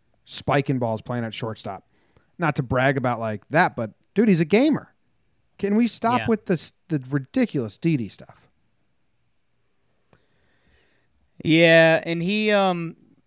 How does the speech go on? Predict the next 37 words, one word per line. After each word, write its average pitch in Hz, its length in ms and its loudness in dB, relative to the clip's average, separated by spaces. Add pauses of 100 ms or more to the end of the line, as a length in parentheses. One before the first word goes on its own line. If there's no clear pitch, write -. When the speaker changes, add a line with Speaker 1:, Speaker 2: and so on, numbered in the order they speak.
(440)
Speaker 2:
I, 151 220 -6
I 180 140 4
don't 175 140 2
know, 147 180 -2
Jim. 147 280 -4
Maybe, 165 300 0
maybe 160 340 -2
it's 151 160 -8
just 151 320 -6
too 151 240 -2
optimistic, 135 800 -8
but 147 120 -6
I, 160 180 -2
I 156 160 0
think 180 260 -6
he's 147 240 -6
going 139 500 -8
to, 127 580 -10 (540)
I, 143 240 -10
I 151 40 -6
think 160 120 -4
he's 143 160 -6
gonna 135 160 -8
have 131 240 -8
a 127 60 -12
really 127 260 -10
good 123 180 -12
September. 123 760 -12 (240)
Um, 120 360 -14 (460)
he 190 220 -6
has 180 580 0
fourteen 180 680 -6
home 151 400 -8
runs 160 640 -10 (280)
in 123 180 -14
sixty-four 147 1500 -10
games. 139 680 -10